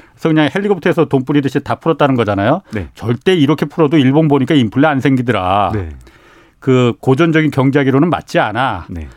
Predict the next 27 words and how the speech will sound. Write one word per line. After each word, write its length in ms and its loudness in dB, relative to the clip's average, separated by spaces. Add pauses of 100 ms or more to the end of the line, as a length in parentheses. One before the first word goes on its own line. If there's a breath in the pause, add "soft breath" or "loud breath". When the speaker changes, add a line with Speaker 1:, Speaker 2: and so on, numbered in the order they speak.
Speaker 1:
현대에서는 640 2
해서 160 -2
그냥 180 0
확 160 -18
풀어버린 320 0
거잖아요. 500 2
Speaker 2:
네. 80 -8
Speaker 1:
실제로 300 0
인플레 300 2
없었습니다. 680 -2 (120)
Speaker 2:
네. 220 -8 (440 loud breath)
Speaker 1:
그러니까 320 2
이번에 760 2
그 280 2 (120)
파월 280 -2
같은 260 -2
경우에 380 0 (500 soft breath)
아, 140 -8
버냉키 480 -2
때 140 -2
저렇게 320 -2
풀었는데도 580 0
그때 320 -4
인플레 340 -2
없었고 380 -2
물가가 340 -2
괜찮았었는데 1120 0